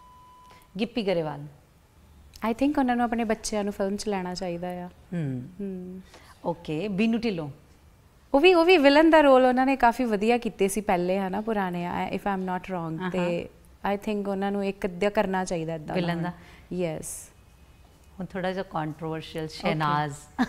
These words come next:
Speaker 2: <laughs> ਓਕੇ।
Speaker 1: One piece of advice to her। ਕੀ ਐਡਵਾਈਸ ਹੈ ਉਹਦੇ ਲਈ?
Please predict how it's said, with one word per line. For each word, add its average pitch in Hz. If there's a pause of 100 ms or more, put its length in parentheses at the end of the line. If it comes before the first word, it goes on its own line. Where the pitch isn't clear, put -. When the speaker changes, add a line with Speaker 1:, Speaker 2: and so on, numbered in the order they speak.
(100)
Speaker 2:
<laughs> 403
ਓਕੇ। 190 (360)
Speaker 1:
One 220
piece 214
of 190 (100)
advice 165 (120)
to 175
her। 165 (1040)
ਕੀ 208
ਐਡਵਾਈਸ 175
ਹੈ 165
ਉਹਦੇ 156
ਲਈ? 156